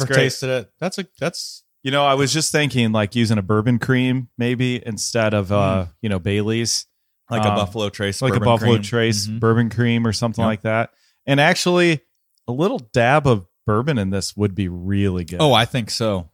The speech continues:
Speaker 2: Yeah.
Speaker 1: Yeah.
Speaker 2: You know, we've said this about a couple of these drinks.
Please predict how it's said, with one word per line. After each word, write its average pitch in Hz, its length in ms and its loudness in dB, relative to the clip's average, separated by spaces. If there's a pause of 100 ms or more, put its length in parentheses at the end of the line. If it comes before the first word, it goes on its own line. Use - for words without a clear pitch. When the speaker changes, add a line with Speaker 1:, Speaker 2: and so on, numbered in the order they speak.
(100)
Speaker 2:
Yeah. 120 240 -2
Speaker 1:
Yeah. 98 220 -2 (680)
Speaker 2:
You 220 100 0
know, 226 100 4
we've 220 140 4
said 196 180 2
this 160 140 2
about 151 180 2
a 117 60 -2
couple 156 280 0
of 127 120 -2
these 107 200 -2
drinks. 110 440 -2